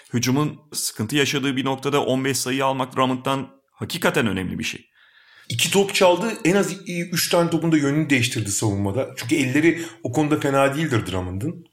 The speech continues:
Speaker 1: Evet. Ve yani ikinci maçta çok ironik bir şey var tabii Lakers açısından. Sen de söylediğin gibi berbat şut atıyorken La-, Lakers hem ilk maçta hem ikinci maçta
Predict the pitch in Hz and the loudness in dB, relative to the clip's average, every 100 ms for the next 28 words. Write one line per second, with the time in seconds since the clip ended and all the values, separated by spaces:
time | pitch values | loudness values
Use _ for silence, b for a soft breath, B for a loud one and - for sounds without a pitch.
0 | - 117 101 - - B B B B B | -2 0 0 -2 -10 B B B B B
1 | - 165 233 196 185 170 123 185 202 202 | 0 4 6 6 4 0 -2 -2 2 2
2 | 185 196 196 202 208 160 160 170 185 165 | 2 0 2 0 0 2 4 2 0 -2
3 | - 180 151 104 107 113 226 131 117 117 | 0 2 2 2 0 0 -2 0 0 0
4 | 113 101 92 113 151 220 - 156 160 156 | -2 -2 -2 -2 0 -2 -2 0 0 0
5 | 160 156 160 151 113 107 123 131 175 - | 0 0 0 0 0 4 4 6 2 0
6 | 147 139 143 156 143 110 98 92 - 107 | 0 2 4 2 2 0 0 -2 -4 -2
7 | 98 175 175 - 123 117 113 - 101 - | -2 -2 -6 0 0 2 0 0 -2 -2
8 | 98 110 110 - 107 120 113 90 - 104 | -2 -2 -2 -2 -2 2 0 0 -2 -4